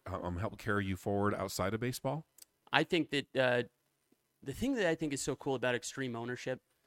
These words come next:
Speaker 2: is it's a f-, it's free, okay? Taking extreme ownership means that you acknowledge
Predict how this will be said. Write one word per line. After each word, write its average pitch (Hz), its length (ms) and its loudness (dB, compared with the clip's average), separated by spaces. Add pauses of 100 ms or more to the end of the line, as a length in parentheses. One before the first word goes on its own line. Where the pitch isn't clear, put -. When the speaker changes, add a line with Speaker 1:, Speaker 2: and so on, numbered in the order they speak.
(260)
Speaker 2:
is 135 140 -2
it's 131 200 -4
a - 20 0
f-, - 260 -8
it's - 180 -8
free, 170 420 -4 (520)
okay? 147 400 0 (400)
Taking 277 300 2
extreme 208 460 -4
ownership 143 480 0
means 151 300 2
that 151 200 -2
you 160 160 2
acknowledge 147 720 0